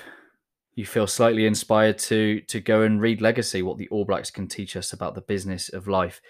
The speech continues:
It contains fifteen chapters of, um, pure insight,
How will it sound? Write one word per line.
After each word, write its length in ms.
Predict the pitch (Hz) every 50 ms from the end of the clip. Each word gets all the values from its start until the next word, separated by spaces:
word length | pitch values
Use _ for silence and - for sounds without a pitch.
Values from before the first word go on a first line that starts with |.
| - - - _ -
It 140 | - 98 -
contains 600 | - 104 98 92 - - 104 98 95 92 95 -
fifteen 720 | - - - 117 110 - - - - 104 101 101 98 95
chapters 640 | 90 - - - - _ - 104 95 90 87 - - _ _ _ _ _ _ _ -
of, 580 | 92 92 90 87 87 87 85 85 80 - - - _ _ _ _ _ _ _ -
um, 560 | 90 90 87 85 85 82 82 82 82 - - _ _ _ _ -
pure 760 | - - - - 113 104 98 95 92 90 87 87 87 87 - _ _ _ _ _ _ _ _ _ _ _ _ _ _ _ _ _ -
insight, 600 | - 98 92 90 - - - 87 87 85 82 -